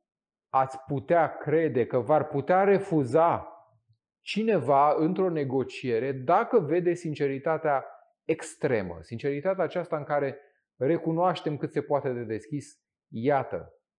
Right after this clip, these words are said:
s-ar putea spune că lucrurile merg prost, că am greșit, că s-au întâmplat aceste lucruri, însă eu sunt aici,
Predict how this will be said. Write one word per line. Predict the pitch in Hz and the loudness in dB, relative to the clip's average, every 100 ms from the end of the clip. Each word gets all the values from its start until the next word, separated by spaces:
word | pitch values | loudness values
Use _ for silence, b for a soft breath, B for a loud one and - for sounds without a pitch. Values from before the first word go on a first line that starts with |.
| _ | _
s-ar | _ - 135 123 | _ -2 -2 -2
putea | 131 - 147 127 | -6 -6 -6 -6
spune | - - 135 127 | -10 -10 -8 -6
că | 120 113 | -4 -4
lucrurile | - 120 131 117 117 113 - - | -6 -8 -6 -2 -2 -2 -4 -12
merg | 104 113 104 | -8 -6 -8
prost, | - 113 123 120 - b b _ _ | -6 -2 -2 -4 -18 b b _ _
că | - | -8
am | 110 113 | -8 -4
greșit, | 123 120 123 117 _ | -6 -6 -8 -10 _
că | - | -16
s-au | 113 110 | -8 -6
întâmplat | 110 113 117 113 | -6 -6 -4 -4
aceste | 110 110 - | -6 -10 -8
lucruri, | 104 104 104 101 _ _ _ _ _ _ _ | -8 -8 -8 -10 _ _ _ _ _ _ _
însă | - 156 151 - 135 127 - _ _ _ _ _ _ _ _ _ _ | -6 -4 -4 -4 -4 -6 -16 _ _ _ _ _ _ _ _ _ _
eu | 113 107 113 | -6 -4 -4
sunt | 127 120 | -4 -2
aici, | 117 113 107 - - | -2 -2 -6 -14 -20